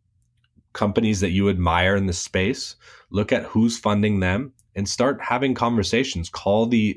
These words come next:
call the, the founder, get in touch with them, ask them how they pitched, um, and also get in touch with those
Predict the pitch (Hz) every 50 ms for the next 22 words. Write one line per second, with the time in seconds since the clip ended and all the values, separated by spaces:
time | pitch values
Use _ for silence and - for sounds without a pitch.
0 | - - - 107 104 104 107 110 104 101 107 101 98 98 90 - 90 95 90 90
1 | - 101 95 101 104 110 104 95 92 85 95 90 104 98 90 - - 85 - 90
2 | 87 87 92 98 92 92 104 104 - - 101 95 92 82 87 87 85 82 87 87
3 | 95 - - - 95 101 - - - - - _ _ _ - - - _ _ -
4 | - 92 90 85 82 80 80 _ _ - _ - 95 98 80 92 110 - - 135
5 | 107 95 110 107 113 117 - 123 117 117 - - 98 87 - 98 95 95 95 92
6 | 92 90